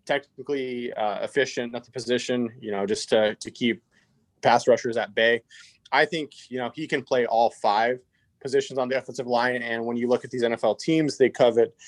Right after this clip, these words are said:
versatility, and he definitely has that. And then when you're talking about,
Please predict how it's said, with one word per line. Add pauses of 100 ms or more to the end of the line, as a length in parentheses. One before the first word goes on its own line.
(280)
versatility, (320)
and
he (100)
definitely
has
that. (600)
And
then
when
you're
talking
about,